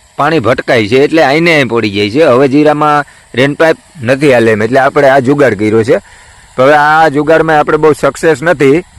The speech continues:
પણ અત્યારે ટાઈમ પર ઈ એક કલાક, કલાક મૂકી અને હાંકી લઈએ. એકવીસ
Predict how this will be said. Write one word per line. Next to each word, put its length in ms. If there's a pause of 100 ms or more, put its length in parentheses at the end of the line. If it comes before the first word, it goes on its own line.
(180)
પણ 100
અત્યારે 360
ટાઈમ 260
પર 180
ઈ 360 (640)
એક 120 (100)
કલાક, 300
કલાક 200
મૂકી 340
અને 180
હાંકી 240
લઈએ. 300
એકવીસ 240